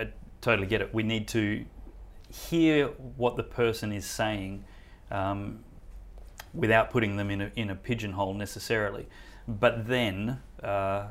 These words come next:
as you say, there are some people who are just not sincere, uh, such as the critical theorists. They, they just burn the place down. Um, cultural revolution, and if it takes,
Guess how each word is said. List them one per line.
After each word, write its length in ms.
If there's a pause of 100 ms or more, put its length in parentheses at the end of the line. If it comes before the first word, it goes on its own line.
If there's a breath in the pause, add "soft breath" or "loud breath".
as 220
you 60
say, 200
there 240
are 40
some 200
people 200
who 60
are 40
just 200
not 160
sincere, 540 (680 soft breath)
uh, 280
such 380
as 200
the 100
critical 360
theorists. 680
They, 160
they 200
just 220 (360)
burn 220
the 80
place 280
down. 320 (460 soft breath)
Um, 880 (480)
cultural 540
revolution, 800 (420)
and 200
if 160
it 160
takes, 400